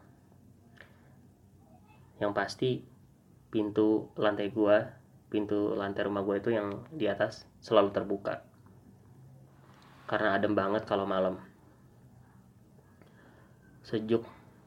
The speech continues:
wang-, eh, anginnya bener-bener bikin lu ngantuk lah. Bener-bener sempurna buat nongkrong atau sekedar perhatapin hidup. Dan kalau siang atau sore, kita bisa lihat senja, bagus banget.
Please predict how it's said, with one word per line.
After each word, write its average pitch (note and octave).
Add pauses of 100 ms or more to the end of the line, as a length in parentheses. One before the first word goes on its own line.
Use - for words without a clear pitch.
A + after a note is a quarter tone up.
(420)
wang-, G#2+
eh, G#2+
anginnya A2
bener-bener G#2
bikin G#2
lu G2+
ngantuk G2
lah. G#2+ (180)
Bener-bener G#2
sempurna G#2
buat G2
nongkrong G2+
atau F#2+
sekedar G2+
perhatapin G2+
hidup. G#2 (2000)
Dan G2+
kalau F#2+
siang F#2+
atau G2
sore, A2 (880)
kita A2+
bisa G#2+
lihat G2
senja, G#2 (280)
bagus G#2+
banget. G2+